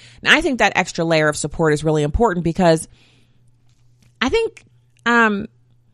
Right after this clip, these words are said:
I think it prevents people from just saying, "Let me see what I can do. Let me make a viral video. Let me get this animal on the plane so I can, you know, put it on my Instagram feed," which, by the way, the horse that made it on the plane this weekend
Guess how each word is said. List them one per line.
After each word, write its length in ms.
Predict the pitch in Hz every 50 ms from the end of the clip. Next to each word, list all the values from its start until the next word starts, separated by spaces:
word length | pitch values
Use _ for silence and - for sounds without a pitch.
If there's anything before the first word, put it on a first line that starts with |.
| _ _ _ _ _ _ _ _ _ _ _ _ - _ _
I 80 | - 247
think 260 | 285 285 269 - - _ _ _ _ _ _ _ _ _ _ _ _ _ _ _ _ _
it 140 | 214 220
prevents 420 | - - 226 196 226 233 233 233 -
people 240 | - 233 214 202 196
from 200 | - 208 185 180
just 220 | 185 190 - -
saying, 320 | - 196 180 175 175 170 - -
"Let 220 | 156 196 202 160
me 80 | 196 180
see 200 | - - 202 180
what 140 | 165 170
I 80 | 160 156
can 180 | - - 165 156
do. 200 | 156 165 160 160
Let 180 | 165 139 -
me 100 | 170 170 175
make 180 | 165 160 -
a 60 | 165
viral 300 | 147 160 156 151 151 151
video. 340 | 139 151 151 151 151 151 143
Let 180 | 151 170 156 165
me 80 | 196
get 260 | 165 - 185 170 - -
this 160 | 180 160 -
animal 360 | - 151 160 165 156 156 156
on 100 | 151 151
the 80 | 147 143
plane 340 | - - 160 151 147 147
so 140 | 147 - 160
I 80 | 139 147
can, 240 | - 165 147 143 -
you 80 | 151
know, 100 | 156 143
put 160 | 139 - 175
it 60 | 165 160
on 100 | 151 147
my 100 | 143 -
Instagram 540 | - 160 160 156 - 156 143 139 127 123 -
feed," 260 | - 135 123 113 107
which, 220 | 160 196 185 - -
by 160 | 226 220 214
the 100 | 208 202
way, 280 | 214 202 180 156 151 - - - - - _ _ -
the 140 | - 190 196
horse 280 | 190 233 233 240 - -
that 140 | - 202
made 140 | 220 214 208
it 60 | 202 208
on 80 | 208
the 80 | 202 202
plane 240 | - - 208 208 202
this 180 | 202 202 -
weekend 540 | 214 226 220 - 240 240 240 240 262 269 -